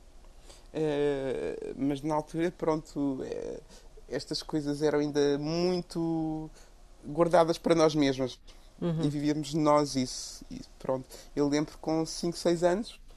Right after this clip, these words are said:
Speaker 1: eh, andar na rua e ver um casal e, e olhava e via assim: "Ah, eu quando se-, for grande quero ser como aquela mulher." "Ah, eu
Speaker 2: Uhum.
Speaker 1: quando for grande quero ter um namorado assim."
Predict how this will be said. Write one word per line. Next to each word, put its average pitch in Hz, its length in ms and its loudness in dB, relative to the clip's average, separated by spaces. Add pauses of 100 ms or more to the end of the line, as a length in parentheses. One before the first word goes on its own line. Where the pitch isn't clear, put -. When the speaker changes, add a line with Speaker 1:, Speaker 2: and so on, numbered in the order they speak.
(1040)
Speaker 1:
eh, 101 340 0
andar 156 360 2
na 170 120 4
rua 202 480 2 (440)
e 165 240 -2
ver 170 220 4
um 180 100 2
casal 185 720 6 (240)
e, 185 640 -4 (180)
e 156 160 -2
olhava 185 460 2
e - 180 -4
via 185 180 -2
assim: 156 380 -4 (340)
"Ah, 175 120 2
eu 170 100 0
quando 202 260 -8
se-, - 220 -10
for - 380 -4 (180)
grande 170 360 0
quero 190 200 -4
ser - 140 -4
como 190 180 -2
aquela 185 280 0
mulher." 180 260 -2 (1400)
"Ah, 165 100 0
eu - 40 0
Speaker 2:
Uhum. 143 60 -4
Speaker 1:
quando 156 240 -8
for 160 120 0
grande 165 240 4
quero 185 200 6
ter 190 80 2
um 185 40 4
namorado 185 400 6
assim." 175 340 -2